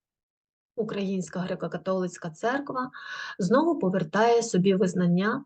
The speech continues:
та має змогу повернутися на батьківщину.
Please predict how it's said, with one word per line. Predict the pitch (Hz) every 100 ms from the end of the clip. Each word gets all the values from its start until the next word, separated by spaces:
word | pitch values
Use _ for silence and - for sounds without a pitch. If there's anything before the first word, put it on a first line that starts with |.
| -
та |
має | 185 185 190 180
змогу | 170 196 262 285 -
повернутися | 175 175 170 180 180 208 190
на | 175
батьківщину. | 165 - 147 - - 156